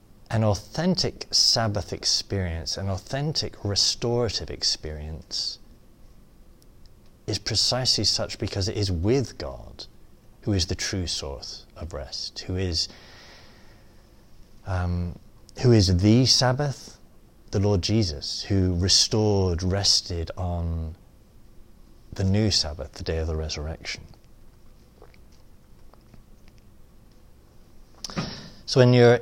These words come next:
in your parish and you're talking to your lay people, you need to talk to them about rest in a way that makes it clear that God isn't an obstacle to our rest. God is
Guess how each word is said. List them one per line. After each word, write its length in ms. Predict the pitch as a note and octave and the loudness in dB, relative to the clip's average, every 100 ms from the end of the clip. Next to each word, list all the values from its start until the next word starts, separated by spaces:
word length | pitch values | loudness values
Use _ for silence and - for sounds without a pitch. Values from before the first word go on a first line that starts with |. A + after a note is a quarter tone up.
| B2 | 4
in 140 | B2+ | 4
your 100 | C#3 | 4
parish 480 | - B2 A2 C3 - | 4 4 6 4 2
and 100 | A2+ | 2
you're 80 | G2+ | 2
talking 400 | - G#2 B2 A2 | 2 2 2 0
to 140 | A#2 | 4
your 160 | A2 A2 | 6 6
lay 220 | G#2 F#2 | 6 4
people, 500 | - E2+ - A2 B2+ - - - - - | 2 -2 -2 -4 -6 -16 -20 -20 -20 -4
you 140 | G2+ | 0
need 220 | G2 G2+ - | 2 2 0
to 80 | |
talk 280 | G2+ A2 G#2+ | 0 0 0
to 120 | - F2+ | 0 0
them 260 | G#2 B2 | 2 2
about 400 | A#2+ F2+ F2+ D#2 | 2 2 -2 -2
rest 580 | D#2+ F2+ - - - - - | -4 -4 -4 -6 -6 -14 -10
in 140 | G2+ F#2+ | -4 0
a 60 | |
way 180 | F#2 F#2 | 2 0
that 140 | E2+ | 0
makes 300 | F#2 F2+ - | -4 -2 -2
it 140 | - - | -4 -6
clear 480 | - F#2+ F#2+ F2+ E2+ | -4 0 0 0 0
that 420 | F2+ - - - - - - - - - - - - | -2 -4 -8 -10 -12 -20 -20 -20 -20 -20 -20 -20 0
God 260 | G#2 G#2 | 4 4
isn't 260 | G#2 F#2 F2+ | 4 2 0
an 120 | F#2 - | -2 -2
obstacle 680 | G#2 G2 G2 - - E2 | -4 -2 -2 -4 -4 -6
to 140 | E2 F2 | -4 -4
our 160 | E2 | -4
rest. 600 | D#2 E2 F2 - - - - - - | -4 -6 -6 -8 -10 -14 -20 -20 -6
God 180 | F#2+ F2+ | -4 -2
is 400 | F2 E2 - | -2 -2 -6